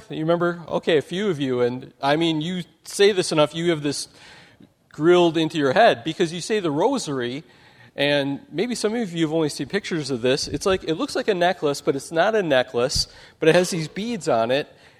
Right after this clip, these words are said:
And when the small beads, you say one of these Hail Marys, and you say ten of those, and then you say an Our Father, and then you say ten more Hail Marys,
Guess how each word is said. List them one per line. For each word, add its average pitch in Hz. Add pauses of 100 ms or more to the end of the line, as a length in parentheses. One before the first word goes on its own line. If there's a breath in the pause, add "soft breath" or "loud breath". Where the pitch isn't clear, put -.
And 147
when 156
the 143
small 190
beads, 165
you 147
say 175
one 175
of 170
these 180
Hail 175
Marys, 151 (280 soft breath)
and 139
you 143
say 139
ten 220
of 180
those, 135
and 131
then 143
you 160
say 156
an 139
Our 135
Father, 139
and 123
then 139
you 147
say 139
ten 185
more 165
Hail 151
Marys, 135